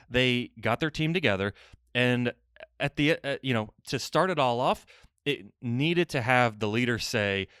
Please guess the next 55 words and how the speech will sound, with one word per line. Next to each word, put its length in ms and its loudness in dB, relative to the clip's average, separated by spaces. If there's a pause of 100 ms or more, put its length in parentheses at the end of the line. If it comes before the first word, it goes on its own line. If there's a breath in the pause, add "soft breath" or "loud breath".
(100)
"There's 160 0
a 80 6
lot 320 4
of 100 2
ways 300 4
that 140 0
we 160 2
could 260 -2
go 280 4
in 120 -4
this, 380 -10
right? 180 -2
There's 140 0
a 80 2
lot 200 2
of 60 -4
things 180 -2
we 100 -4
could 120 -2
do. 100 -2
We 120 -4
could 180 -8
cancel 380 -2
it. 80 -2
We 100 -4
could 160 -8
do 200 2
it, 100 -2 (240 loud breath)
you 100 -2
know, 80 -2
this 240 0
way, 240 2 (320 loud breath)
but 480 2
we 160 0
need 160 2
to 80 -4
make 140 0
a 40 -4
decision." 380 -4
And 140 -4
so 400 0 (160)
the, 380 -2
it 120 -2
all 140 4
started 300 0
with 120 -2
the 80 -4
leader 240 0
saying, 360 0 (220 soft breath)
"This 280 -2
is 100 -4
the 80 -2
decision 400 -4
we're 120 0
making, 360 -2